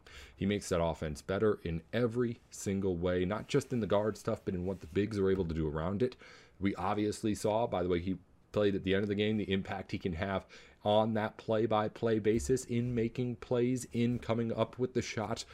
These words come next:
when you just need one, and all the planning doesn't really matter. He can do all of that kind of stuff. Uh, I think Illinois is back, back to where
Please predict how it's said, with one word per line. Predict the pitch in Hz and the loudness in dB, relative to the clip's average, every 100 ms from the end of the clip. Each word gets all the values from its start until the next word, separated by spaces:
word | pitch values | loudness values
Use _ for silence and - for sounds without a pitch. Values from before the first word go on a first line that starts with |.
| - | -8
when | 90 107 110 | 0 2 4
you | 98 | 2
just | - - - - | 2 0 0 -4
need | 85 82 110 117 | -2 2 4 4
one, | 117 117 120 _ - | 4 2 -2 _ -4
and | 104 101 | 0 4
all | 110 | 6
the | 104 | 4
planning | - 110 110 104 | 4 0 2 0
doesn't | 104 101 107 | 0 -2 0
really | 101 98 | 2 2
matter. | 92 95 98 - - - _ - | 2 2 0 -4 -14 -20 _ -10
He | - | -6
can | 110 110 | 0 0
do | 92 131 | 4 4
all | 131 117 | 4 4
of | 95 | 2
that | 98 - | -2 -4
kind | 101 98 | -4 -2
of | 92 | -4
stuff. | 101 98 - - - - _ - | -4 -6 -8 -20 -20 -20 _ -10
Uh, | 92 | -4
I | 101 | 0
think | - 123 | 2 4
Illinois | 123 117 113 107 | 4 4 2 0
is | 80 | -2
back, | 95 101 - - | -6 -6 -8 -8
back | 98 104 - | -4 -4 -4
to | - 101 | -2 0
where | 87 101 110 110 | 2 2 4 2